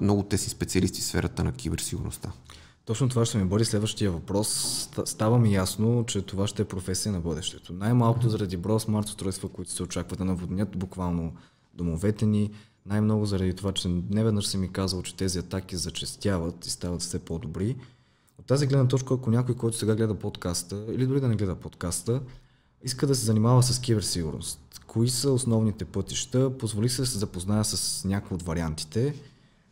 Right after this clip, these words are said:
Speaker 2: Ако искаш да ги спомена и после да минем през тях един след друг и да ми кажеш кои са плюсовете, минусите, колко време отнема всъщност и може би по кой път трябва да се тръгне. Един от тях е със сигурност университетското образование и нека да започнем с него у нас,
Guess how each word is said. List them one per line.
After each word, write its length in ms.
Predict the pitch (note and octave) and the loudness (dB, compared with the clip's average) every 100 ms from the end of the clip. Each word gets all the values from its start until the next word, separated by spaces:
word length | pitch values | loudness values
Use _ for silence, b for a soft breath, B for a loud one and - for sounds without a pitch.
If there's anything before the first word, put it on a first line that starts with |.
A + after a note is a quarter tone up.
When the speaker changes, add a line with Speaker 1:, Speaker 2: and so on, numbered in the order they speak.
| B - | B -6
Speaker 2:
Ако 120 | A#2 | -2
искаш 180 | - G#2 | 0 2
да 80 | |
ги 60 | G2+ | 0
спомена 360 | - F#2+ A#2+ C3+ | 0 0 2 2
и 80 | |
после 240 | B2+ A#2 A2 | 0 0 2
да 60 | |
минем 240 | A2 G#2+ G#2 | 2 2 0
през 200 | F2+ - | -2 -2
тях 220 | G#2 - | -2 -2
един 220 | F2+ G2 | -2 -2
след 220 | F#2 F2 | -2 -4
друг 320 | F2+ C3+ C3+ A2+ | 0 0 0 -2
и 60 | |
да 100 | A2 | 0
ми 120 | A2+ | 0
кажеш 300 | G#2 A2+ A2 | 0 -2 -2
кои 180 | - G#2+ | -2 -4
са 260 | - G#2+ G#2 | 0 0 0
плюсовете, 720 | G2+ G2 - G#2+ A2 - A2 A2 | 0 -4 -2 -2 -4 -4 -2 0
минусите, 1000 | F#2 E2 F2 - A2+ A2 - G#2 G#2 G#2 B B | 0 0 -2 -2 -4 -2 2 4 2 0 B B
колко 240 | - A2+ B2 | -4 -4 2
време 260 | A2+ A2+ | 4 4
отнема 340 | G#2 - F#2+ F2 | 2 0 -2 -2
всъщност 640 | - F#2 - A#2 A#2 A#2 - | -2 -6 -4 -6 -6 -12 -6
и 180 | A2 A2+ | 0 2
може 240 | G#2 A2+ A#2 | 2 2 0
би 60 | |
по 120 | - | -4
кой 200 | - A2 | -4 -2
път 160 | - - | -2 -4
трябва 240 | G2+ F#2+ | -2 -2
да 60 | F#2 | -2
се 100 | - | -4
тръгне. 340 | - E2+ C#2+ - _ _ _ _ _ F2 | -6 -6 -6 -12 _ _ _ _ _ -2
Един 260 | A2 C3 | 4 6
от 80 | A#2 B2 | 6 2
тях 340 | A2+ A2 B2 A#2 | 0 0 0 2
е 320 | A2 A2 A2 | 4 4 2
със 200 | - F2 | -2 -4
сигурност 440 | - A2+ A2+ A2+ | 0 2 4 2
университетското 760 | G#2+ G2 F2 - G#2 - - F2+ | 0 0 0 -2 -2 -4 -6 -6
образование 680 | D#2+ D#2+ D#2 D2+ E2+ E2+ G2 | -6 -8 -10 -6 -2 0 2
и 80 | B2+ | 2
нека 180 | A2+ | 2
да 60 | G#2+ | -2
започнем 460 | F#2 - A2 - G2 | -4 -2 -2 -2 -4
с 200 | - - | -4 0
него 400 | A2 A#2+ A#2+ B2 | 2 4 2 0
у 80 | F2+ | -8
нас, 560 | F2+ A2+ C#3 - - | -2 0 0 -2 -6